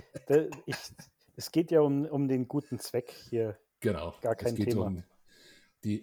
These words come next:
Speaker 2: Menschen mit Autismus, ähm, das, äh, etwas Ähnliches machen auch die Seahawks, mit denen haben wir da auch schon mal ein bisschen telefoniert. Unser Micha ist da sehr aktiv.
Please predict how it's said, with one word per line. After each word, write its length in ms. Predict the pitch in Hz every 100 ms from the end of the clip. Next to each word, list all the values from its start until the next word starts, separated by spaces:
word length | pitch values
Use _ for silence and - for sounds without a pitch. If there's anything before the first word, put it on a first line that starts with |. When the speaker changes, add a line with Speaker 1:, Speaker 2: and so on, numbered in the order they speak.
| 98
Speaker 2:
Menschen 380 | 101 107 107 104
mit 220 | 101 -
Autismus, 800 | 107 104 - 175 - 151 151 - 123
ähm, 480 | 123 123 127 127 110
das, 300 | 113 110 -
äh, 240 | 113 113
etwas 300 | 113 117 -
Ähnliches 380 | 131 147 131 117
machen 200 | 117 127
auch 140 | 117 -
die 160 | 113
Seahawks, 680 | - - 190 156 156 156 147
mit 180 | 120 120
denen 360 | 120 123 110
haben 100 | 117
wir 100 | 110
da 120 | 107
auch 180 | 107 110
schon 160 | - 110
mal 80 | 107
ein 80 |
bisschen 280 | 107 - 110
telefoniert. 540 | - 107 - 110 123 110
Unser 220 | 107 101
Micha 240 | 110 110
ist 140 | 98 98
da 80 |
sehr 100 | 98
aktiv. 380 | 95 - 131 135